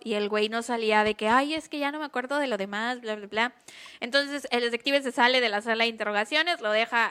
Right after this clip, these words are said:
a él ahí y se va a su escritorio. Y ahí empieza a revisar las cosas de David, ¿no? Entre esas cosas estaba su cartera. Y en la cartera encuentra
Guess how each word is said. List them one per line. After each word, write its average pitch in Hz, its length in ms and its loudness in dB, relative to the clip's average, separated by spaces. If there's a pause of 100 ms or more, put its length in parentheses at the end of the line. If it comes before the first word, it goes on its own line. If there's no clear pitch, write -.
a 208 80 0
él 214 140 -2
ahí 247 300 0 (340)
y 269 220 0
se 262 100 -2
va 254 80 4
a 254 60 0
su 269 60 -8
escritorio. 240 580 -4 (320)
Y 240 80 -2
ahí 240 160 2
empieza 240 260 -8
a 254 40 -2
revisar 214 340 -4
las 208 180 -10
cosas 208 260 -10
de 220 120 -4
David, 285 320 2
¿no? 226 100 -4 (100)
Entre 240 280 0
esas 262 240 -2
cosas 240 320 0
estaba 202 300 -6
su 208 100 -14
cartera. 247 460 0 (520)
Y 359 480 -2 (480)
en 285 160 0
la 285 140 0
cartera 294 560 2
encuentra 233 680 -4